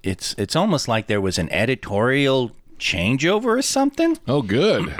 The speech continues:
Speaker 1: <clears throat> 'Cause they actually, they actually seem to, to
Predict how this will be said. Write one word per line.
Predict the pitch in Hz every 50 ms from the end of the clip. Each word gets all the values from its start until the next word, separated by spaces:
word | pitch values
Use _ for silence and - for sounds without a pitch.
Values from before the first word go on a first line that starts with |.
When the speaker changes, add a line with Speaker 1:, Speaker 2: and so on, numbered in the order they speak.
| -
Speaker 1:
<clears throat> | - 117 - -
'Cause | - 127 107
they | 135 147 160 147
actually, | 135 135 139 - - - 147 127 123 117 113 107 98 - - - - - - - - - - - - - - - -
they | _ 135 143 143
actually | 139 131 123 - - 120 117 113
seem | 107 - - 127 120 120 120 120 113
to, | - - 117 110 107 107 104 104 107 104 98 101
to | - - - 107 104 101 101 98 98 95 95 95 90 90